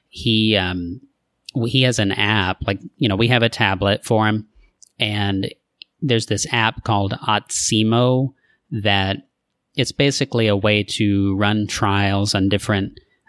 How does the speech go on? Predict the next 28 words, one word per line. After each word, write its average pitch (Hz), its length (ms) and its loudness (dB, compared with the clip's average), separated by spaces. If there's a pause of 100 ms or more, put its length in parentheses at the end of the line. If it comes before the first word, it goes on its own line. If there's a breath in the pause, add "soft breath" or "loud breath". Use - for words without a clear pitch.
uh, 90 220 -2
targets 117 720 0
for 98 520 0 (960)
basic 117 380 0
skills 92 440 -2
like 87 220 -6
recognition 110 640 0
of 101 120 -2
shapes, - 540 -2
recognition 104 800 2
of 101 340 0 (320 loud breath)
emotions, 104 1040 0 (380 loud breath)
um, 95 520 -2 (140)
you 127 140 0
know, 98 280 -4 (200)
sequences 123 540 -2
of 117 100 0
numbers, 104 880 0
things 110 240 -2
like 101 180 -2
that. 101 300 0
And 110 220 -2 (140)
there's 123 300 0
a 127 60 2
lot 113 260 2
of 101 280 -2 (360)
gradually 113 580 2
increasing 101 680 0